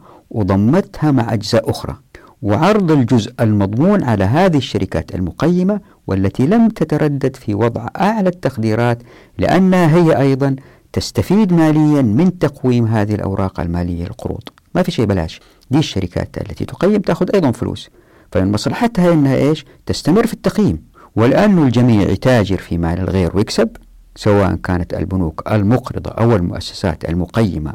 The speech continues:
أو الوسيطة في البيع، يعني السماسرة، كانت من مصلحة الجميع زيادة الربح بالمتاجرة في أموال الآخرين،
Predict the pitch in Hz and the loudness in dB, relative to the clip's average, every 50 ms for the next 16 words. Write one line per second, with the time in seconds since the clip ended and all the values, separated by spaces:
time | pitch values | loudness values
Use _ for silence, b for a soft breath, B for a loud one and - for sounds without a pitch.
0 | - - 131 135 123 107 90 90 90 - - 120 101 - 92 - - 110 110 127 | -2 0 2 4 4 2 2 0 -4 -4 -4 -4 -4 -2 -4 -4 -2 -2 0 2
1 | 165 196 - - - _ _ _ _ - - - - - - - 110 113 139 147 | 2 2 2 0 -4 _ _ _ _ -4 -4 -4 -4 -4 -4 -2 0 0 2 0
2 | 147 - 180 196 220 202 b b b b b b _ - - 202 190 160 135 120 | 0 0 0 -2 -2 -4 b b b b b b _ 0 2 4 4 4 4 2
3 | 107 98 95 - - - 104 98 98 131 170 170 - 135 107 - - 107 - - | 2 0 -2 -4 -4 -2 -2 0 2 2 0 0 0 -2 -2 -4 -6 -8 -4 -2
4 | 113 113 110 113 135 147 185 208 220 214 - - 110 101 - 117 139 185 214 247 | 0 0 2 2 2 4 4 4 4 2 0 -2 -6 -4 0 2 2 4 4 4
5 | 240 208 208 180 - 175 175 165 165 170 156 160 - - 98 117 165 190 180 170 | 4 2 2 0 2 2 0 2 0 -2 -2 -2 -8 -6 0 2 2 4 2 2
6 | 156 - 165 156 156 143 147 143 135 135 - - - - 110 104 104 101 95 101 | 0 0 0 0 0 0 0 -2 -2 -2 -4 -4 -6 -4 -2 -2 -2 -2 -2 -2
7 | 98 95 - - 101 101 98 | -4 -4 -4 -4 -4 -4 -4